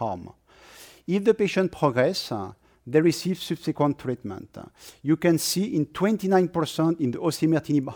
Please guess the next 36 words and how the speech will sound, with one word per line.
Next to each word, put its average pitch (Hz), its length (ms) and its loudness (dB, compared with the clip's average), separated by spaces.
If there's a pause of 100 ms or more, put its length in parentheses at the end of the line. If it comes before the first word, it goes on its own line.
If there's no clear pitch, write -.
arm 151 320 4
on 127 140 0
the 113 100 2
left, 131 400 -2
uh, 95 200 -6 (420)
they 139 140 4
receive 170 400 2
a 110 40 -4
subsequent 147 640 -4
treatment, 127 640 -2
uh, 101 100 -8 (400)
and 156 140 4
it 170 140 0
was 180 240 4
mainly 196 520 4
platinum-based 151 800 0
chemotherapy 147 800 -2 (240)
in 156 120 4
fifty-six 156 640 -6
percent. 107 560 -10
So 139 60 -2
that 131 160 -2
means 170 240 4 (260)
most 175 320 2
of 180 100 2
the 165 80 2
patients 160 380 0
that 135 180 0
progress 139 640 2 (320)
beyond 156 280 6
osimertinib 131 640 0
receive 143 420 -2
a 151 80 -2
platinum 123 460 -2
salt. 123 360 -4
Uh, 107 120 -2